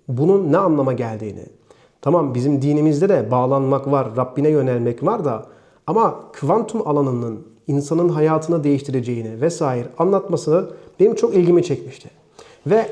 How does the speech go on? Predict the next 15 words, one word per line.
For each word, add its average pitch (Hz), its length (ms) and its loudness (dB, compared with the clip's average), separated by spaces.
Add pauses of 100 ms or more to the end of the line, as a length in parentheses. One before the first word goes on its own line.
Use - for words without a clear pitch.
(140)
kuantum 233 400 0
alanının 151 500 0
ne 160 60 4
olduğunu 165 800 2 (320)
daha 175 240 0
iyi 190 180 2
öğrenmek 143 440 2
için 120 300 -10 (680)
ve 147 280 2 (420)
bakın 160 220 0
aynı 170 220 4
zamanda 196 460 2 (140)
delilleri 160 440 2
de 233 120 4
vardı 123 240 0